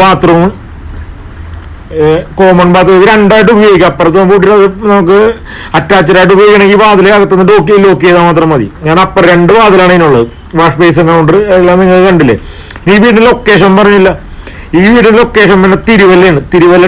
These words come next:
ടൗണിൽ കുറ്റപ്പുഴയാണ് ഈ വീടിൻ്റെ ലൊക്കേഷൻ വന്നത്. ഏ, അടുത്ത ബെഡ്റൂം ഇതും അറ്റാച്ച്ഡ് ആണ് ട്ടോ. അതിൻ്റെ തൊട്ടപ്പുറത്താണ് മോട്ടറും കാര്യങ്ങളും എല്ലാം വെച്ചേക്കണ ചെറിയ റൂമും കൂടി അവിടെ വേറെ ഉണ്ട്. കണ്ടോ,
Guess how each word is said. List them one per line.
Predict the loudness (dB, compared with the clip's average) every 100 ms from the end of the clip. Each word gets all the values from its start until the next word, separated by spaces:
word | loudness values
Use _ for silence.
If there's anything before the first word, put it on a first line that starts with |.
| 0
ടൗണിൽ | 0 2 0 -2
കുറ്റപ്പുഴയാണ് | -4 -2 -2 2 2 2
ഈ | 2
വീടിൻ്റെ | 2 2 0
ലൊക്കേഷൻ | 0 -2 0 0
വന്നത്. | -2 -4 -8 -20 -20 -20 -10 -2
ഏ, | 0 0 -6 -20 -20 -12 -6
അടുത്ത | -4 0 0
ബെഡ്റൂം | 2 0 -2 -4 -14 -14 -4
ഇതും | 0 0
അറ്റാച്ച്ഡ് | 0 0 0 0 0
ആണ് | -2
ട്ടോ. | -6 -14 -20 -20 -20 -20 -20 -20 -20 -20 -20 -8
അതിൻ്റെ | -4 0 0 0
തൊട്ടപ്പുറത്താണ് | 0 0 2 2 2 2
മോട്ടറും | 2 2 0 2 2
കാര്യങ്ങളും | 2 2 2 2
എല്ലാം | 2 2 0
വെച്ചേക്കണ | 0 0 0 2
ചെറിയ | 2 2
റൂമും | 2 2 2
കൂടി | 0 0
അവിടെ | 2 2
വേറെ | 2 0 0
ഉണ്ട്. | -4 -6 -18 -20 -20 -18 -18 -18 -8
കണ്ടോ, | -4